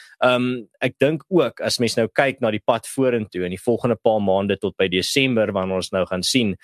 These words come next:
of Ramaphosa in sy pos gaan bly of nie as leier van die A N C, is iets om in gedagte te hou, wat, dat jy gaan nou binne in die nuus sien,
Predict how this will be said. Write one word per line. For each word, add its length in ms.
of 120
Ramaphosa 680
in 100
sy 160
pos 320
gaan 200
bly 220
of 120
nie 240
as 140
leier 260
van 140
die 60
A 220
N 60
C, 340
is 120
iets 160
om 120
in 140
gedagte 560
te 80
hou, 200
wat, 160
dat 180
jy 100
gaan 240
nou 220
binne 260
in 80
die 100
nuus 380
sien, 320